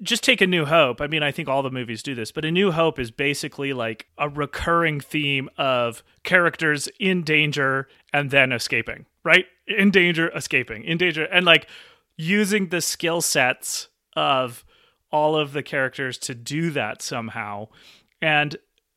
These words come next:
certainly, I mean, obviously I can't think about it like this when I'm six, but thinking about it now, six-year-old Luke watching that movie is watching Star Wars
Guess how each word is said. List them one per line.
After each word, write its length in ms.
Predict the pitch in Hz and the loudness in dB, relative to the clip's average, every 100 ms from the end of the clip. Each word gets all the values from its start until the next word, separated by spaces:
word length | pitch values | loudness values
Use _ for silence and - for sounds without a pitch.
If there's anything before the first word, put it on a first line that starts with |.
| _ _ _ _ _ _ _ _ _ 165 | _ _ _ _ _ _ _ _ _ -16
certainly, 520 | - - 196 208 175 | -6 2 2 2 2
I 220 | 151 180 190 | 0 2 2
mean, 140 | 143 | 2
obviously 440 | 120 143 135 143 | 0 0 0 0
I 80 | 120 | 0
can't 300 | 113 147 120 | 0 -4 -6
think 200 | - 131 | -6 -8
about 180 | 120 113 | -6 -6
it 40 | |
like 180 | 120 113 | -4 -6
this 180 | 123 - | -8 -10
when 140 | 127 | -10
I'm 140 | 107 104 | -10 -8
six, 540 | - 160 101 - - _ _ _ _ _ | -4 -2 -4 -10 -16 _ _ _ _ _
but 100 | 135 | -6
thinking 220 | 175 170 151 | 0 2 2
about 120 | 123 | 2
it 160 | 113 117 | 0 0
now, 340 | 147 123 104 | 2 2 0
six-year-old 680 | - - 185 - 175 151 127 | -8 -6 -4 -2 0 0 0
Luke 240 | 143 135 127 | -2 -4 -2
watching 400 | 123 135 151 135 | -2 0 -4 -2
that 240 | 113 113 | -2 -2
movie 580 | 120 139 117 110 107 - - - _ - | -6 -4 -4 -6 -8 -10 -16 -20 _ -4
is 460 | 147 143 123 113 - | 0 0 -2 -6 -12
watching 640 | 143 165 180 196 254 233 226 | -6 2 2 2 0 0 0
Star 320 | - 170 170 | 2 2 2
Wars 260 | 170 170 | 2 0